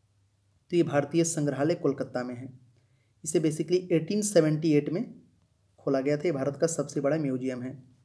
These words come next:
निम्नलिखित में से किसने पश्चिम बंगाल का राष्ट्रगान अमार सोनार बांग्ला लिखा? ये भी प्रश्न आपको पता होने चाहिए, आता है प्रश्न, रविंद्रनाथ टैगोर।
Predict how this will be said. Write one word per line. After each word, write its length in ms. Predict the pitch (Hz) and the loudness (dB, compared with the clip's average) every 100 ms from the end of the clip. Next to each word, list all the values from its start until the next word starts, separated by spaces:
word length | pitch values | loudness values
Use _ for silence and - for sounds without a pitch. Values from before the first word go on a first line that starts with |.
| _ _ _ _ _ _ _ _ _ _ _ _ _ - | _ _ _ _ _ _ _ _ _ _ _ _ _ -4
निम्नलिखित 300 | 175 180 240 | -2 2 2
में 100 | 240 | 2
से 120 | 226 226 | 0 0
किसने 300 | 208 226 233 | 0 0 2
पश्चिम 520 | 185 160 - 220 196 | 4 4 0 0 2
बंगाल 280 | 160 160 165 | 6 8 8
का 100 | 160 | 6
राष्ट्रगान 580 | 151 151 - 156 160 170 | 6 4 2 2 2 2
अमार 460 | 165 151 160 185 | 0 4 6 6
सोनार 400 | 185 156 147 151 | 2 0 4 4
बांग्ला 340 | 131 131 127 123 | 2 -2 0 0
लिखा? 520 | 131 127 120 127 - _ _ _ _ _ - | -2 -8 -10 -12 -20 _ _ _ _ _ -4
ये 80 | 151 | 0
भी 100 | 156 | 0
प्रश्न 300 | 156 151 151 | 0 0 -2
आपको 240 | 143 156 | -2 -2
पता 200 | 143 143 | -2 0
होने 220 | 135 143 | -2 -4
चाहिए, 320 | 143 147 151 | -2 0 0
आता 220 | 135 127 143 | 0 2 0
है 80 | |
प्रश्न, 400 | 143 147 147 175 - - - _ - | 2 -2 -4 -10 -10 -20 -20 _ -2
रविंद्रनाथ 520 | 151 175 170 147 147 | 0 4 4 4 2
टैगोर। 640 | 147 135 127 127 127 - | 2 0 0 -6 -8 -18